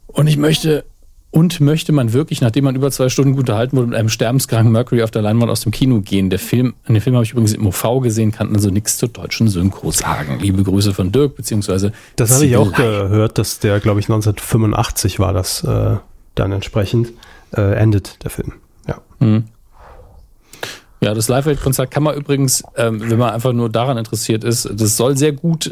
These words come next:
Speaker 1: äh, habe ich gelesen, ähm, wieder dargestellt worden sein, also quasi nachempfunden sein, aber man kann's auch einfach auf YouTube gucken, also <laughs> das Original. Also da stellt sich ja wirklich die Frage, guckt man das im Film und dann hinterher auf YouTube nochmal, um zu
Speaker 2: Ja.
Speaker 1: sehen, wie gut man das gemacht hat?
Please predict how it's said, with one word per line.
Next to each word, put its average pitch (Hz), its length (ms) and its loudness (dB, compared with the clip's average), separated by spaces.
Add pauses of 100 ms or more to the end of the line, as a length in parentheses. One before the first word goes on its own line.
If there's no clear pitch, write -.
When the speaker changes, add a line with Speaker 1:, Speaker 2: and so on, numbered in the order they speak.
Speaker 1:
äh, 120 220 0 (640)
habe 120 180 0
ich 127 100 -4
gelesen, 120 640 2
ähm, 107 760 2
wieder 113 220 2
dargestellt 107 580 -2
worden 95 260 0
sein, 98 260 0
also 95 320 0 (120)
quasi 98 260 -4
nachempfunden 101 600 -2
sein, 101 140 0
aber 104 140 0
man 101 140 0
kann's 131 200 -4
auch 110 160 -2
einfach 127 140 4
auf 95 120 -6
YouTube 120 260 -2
gucken, - 280 -4
also 104 220 2 (280)
<laughs> - 300 -6
das 110 100 -2
Original. 87 600 -2
Also 98 340 0 (420)
da 110 100 -2
stellt 147 220 0
sich - 80 -10
ja 135 80 0
wirklich 151 160 0
die 131 80 0
Frage, 131 340 0 (500)
guckt 143 220 0
man 175 120 2
das 143 120 -2
im 123 120 -2
Film 165 400 0
und 131 200 0
dann 127 100 0
hinterher 139 300 4
auf 107 60 -6
YouTube 139 240 0
nochmal, 131 280 2
um 120 80 -2
zu - 100 0
Speaker 2:
Ja. 104 60 4
Speaker 1:
sehen, 120 200 2
wie 120 100 2
gut 143 280 0
man 131 140 2
das 117 220 -2
gemacht 113 440 -2
hat? - 300 -10